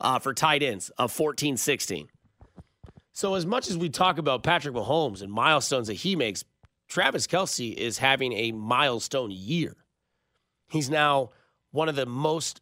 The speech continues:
four prestigious tight ends in the history of the N F L when it comes to receiving yards.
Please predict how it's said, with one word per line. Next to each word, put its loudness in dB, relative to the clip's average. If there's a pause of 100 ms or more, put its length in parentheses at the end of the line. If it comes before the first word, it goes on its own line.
four -2 (680)
prestigious -4
tight 2
ends -2
in -6
the 0
history 0
of -6
the -2
N 0
F -4
L -6 (920)
when -2
it -4
comes -2
to -6
receiving -2
yards. -6